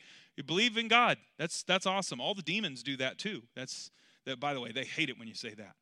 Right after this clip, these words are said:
The reality is, is that when it comes right down to it, believing in God is nothing special.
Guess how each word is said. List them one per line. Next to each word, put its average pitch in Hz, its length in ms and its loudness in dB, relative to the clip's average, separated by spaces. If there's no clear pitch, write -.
The 190 80 -8
reality 190 400 6
is, 160 100 -2
is 160 60 -8
that 156 140 0
when 170 140 2
it 165 40 2
comes 196 200 0
right 185 140 6
down 170 160 2
to 208 180 -2
it, 151 140 -2
believing 202 340 0
in 170 80 -2
God 175 260 -2
is 156 120 -6
nothing 180 240 -6
special. 214 480 -8